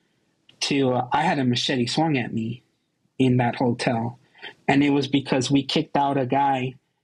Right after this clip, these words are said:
who had just beat his wife up. And he came back with a machete looking for the wife. And since my job title was to be sort of like a management type,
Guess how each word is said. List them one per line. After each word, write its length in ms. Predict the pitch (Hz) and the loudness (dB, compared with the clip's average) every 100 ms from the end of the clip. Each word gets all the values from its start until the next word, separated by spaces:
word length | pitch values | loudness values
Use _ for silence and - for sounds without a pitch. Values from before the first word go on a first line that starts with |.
| _ _ - | _ _ 0
who 100 | 139 | 0
had 200 | 127 120 | 2 0
just 240 | 139 - | -2 -2
beat 160 | 135 123 | -2 0
his 180 | 127 120 | 0 0
wife 340 | 127 147 - | 0 0 -2
up. 160 | 113 113 _ _ _ _ - | -8 -10 _ _ _ _ -4
And 140 | 127 120 | 0 2
he 180 | 143 127 | 2 2
came 240 | 143 131 | 0 2
back 240 | 131 135 | 0 0
with 120 | 127 120 | 0 2
a 40 | |
machete 580 | 117 117 147 127 113 - _ _ _ _ _ - | 0 0 -2 -2 -4 -8 _ _ _ _ _ 0
looking 340 | 127 147 143 127 | 2 4 2 0
for 160 | 127 | 0
the 120 | 110 110 | 0 0
wife. 480 | 110 113 120 - - _ _ - | 0 0 -4 -8 -18 _ _ -2
And 220 | 131 123 | 0 0
since 320 | 139 127 - - | 0 -2 -2 0
my 280 | 135 139 | 0 0
job 320 | 127 135 135 - | 0 -2 -2 -2
title 520 | 139 135 127 123 123 _ _ _ _ - | 0 0 0 -2 -6 _ _ _ _ 0
was 360 | 127 123 - | 0 0 -4
to 280 | - - 135 | -6 0 2
be 340 | 127 135 127 | 4 2 2
sort 260 | 123 139 135 | 0 -2 0
of 100 | 127 | 0
like 180 | 123 123 | 0 0
a 40 | |
management 580 | 117 127 135 139 156 143 | 2 2 2 2 2 2
type, 300 | 160 156 | 0 0